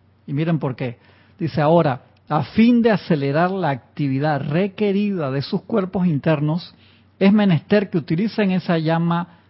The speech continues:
triple inmortal dentro de sus corazones y tienen", con eso cuando los maestros usan la palabra tienen, lo usan muy poco. O sea, cuando dicen tienen, es como un,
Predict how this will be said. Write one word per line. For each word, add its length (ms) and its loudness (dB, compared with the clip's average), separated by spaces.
triple 440 2
inmortal 800 0
dentro 440 2
de 60 0
sus 160 -6
corazones 720 -2
y 240 0
tienen", 1040 2
con 240 -12
eso 160 -6
cuando 240 -4
los 80 -4
maestros 420 -4
usan 240 -2
la 80 0
palabra 500 -2
tienen, 560 -4
lo 80 -4
usan 240 -6
muy 320 0
poco. 500 -6
O 60 -12
sea, 160 -6
cuando 200 -10
dicen 260 -6
tienen, 560 -4
es 180 -4
como 360 2
un, 260 0